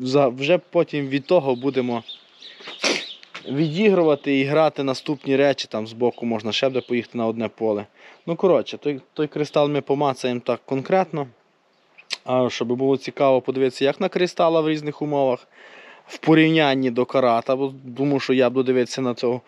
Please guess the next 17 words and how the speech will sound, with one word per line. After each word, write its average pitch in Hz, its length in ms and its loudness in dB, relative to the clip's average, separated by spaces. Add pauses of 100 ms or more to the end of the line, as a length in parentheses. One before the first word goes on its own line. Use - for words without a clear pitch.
(300)
на 127 80 -4
цього 131 200 2
культиватора 127 640 0
в - 60 -4
порівнянні 127 600 0
з 120 100 -6
своєї 131 300 4
точки 127 340 -2
зору, 160 220 2
в - 60 -8
порівнянні 135 500 -4
на 131 100 -4
культиватора. 117 680 -4
Так - 280 0
і 202 40 -4
подивимося 143 580 0
на, 123 200 -2